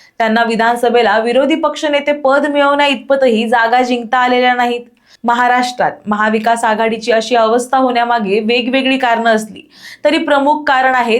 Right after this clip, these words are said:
ते म्हणजे नकारात्मक प्रचार. महायुती सरकारनं महिलांसाठी लाडकी बहीण योजना, ज्येष्ठांसाठी, युवकांसाठी स्टायपेंड अशा वेगवेगळ्या योजना आणल्या. शेतकऱ्यांना वीज बिल माफी दिली, त्याचा मतदारांवर परिणाम झाला हे खरं, पण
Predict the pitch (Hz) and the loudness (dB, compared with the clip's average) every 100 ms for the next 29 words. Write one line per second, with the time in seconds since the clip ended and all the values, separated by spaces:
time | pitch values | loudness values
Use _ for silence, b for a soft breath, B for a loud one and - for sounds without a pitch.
0 | 254 254 254 262 262 240 247 240 240 240 | 0 0 2 2 2 2 0 0 -2 -6
1 | 240 226 226 214 214 b b b 233 240 | -2 -2 0 -2 -4 b b b -2 0
2 | 240 247 254 262 262 240 240 240 202 233 | 0 0 -2 0 0 2 0 2 0 0
3 | 247 240 240 247 254 254 269 247 233 254 | 0 0 0 0 -2 -2 0 2 0 -2
4 | 262 247 247 226 226 214 190 180 180 233 | 0 2 0 0 0 0 0 -2 0 0
5 | 247 240 247 240 240 214 185 180 196 247 | 0 0 -2 -2 -2 -4 -6 -6 -2 -2
6 | 269 269 262 220 180 180 185 - 240 240 | 0 -2 -2 -4 -4 -10 -8 -4 -2 0
7 | 240 196 190 B B B 247 254 294 220 | 0 -2 -4 B B B -4 0 0 2
8 | 269 285 294 302 294 294 277 269 269 269 | 0 0 0 0 2 2 2 2 2 0
9 | 269 254 240 - _ _ _ - - 254 | -2 -2 -4 -6 _ _ _ -12 -4 -2
10 | 254 262 262 262 262 226 262 302 269 285 | 0 0 2 2 0 0 0 0 0 0
11 | 269 247 233 208 190 156 - - 196 226 | 0 -2 -2 -6 -6 -8 -10 -6 -2 0
12 | 220 220 226 226 226 233 240 247 226 226 | 0 0 2 2 0 0 -2 0 -2 0
13 | 240 233 233 196 208 220 220 180 - _ | -2 -2 0 0 0 -2 -2 -4 -4 _
14 | b b b - | b b b -2